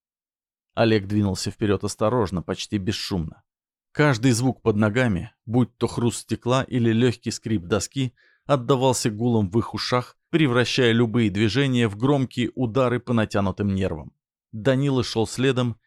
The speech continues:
держа фонарь на уровне груди. Луч света вырывал из тьмы куски стены, испещрённые глубокими царапинами,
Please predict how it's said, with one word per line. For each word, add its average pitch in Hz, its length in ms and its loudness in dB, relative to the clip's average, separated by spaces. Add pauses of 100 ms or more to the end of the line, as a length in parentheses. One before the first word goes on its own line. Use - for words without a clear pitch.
(140)
держа 120 340 0
фонарь 107 380 0
на 101 160 0
уровне 98 400 -4
груди. 90 400 -6 (360)
Луч 117 380 2
света 127 420 2
вырывал 113 460 4
из - 100 -2
тьмы 123 300 2
куски 113 360 -2
стены, 117 560 2
испещрённые 131 840 -2
глубокими 120 560 0
царапинами, 98 720 -4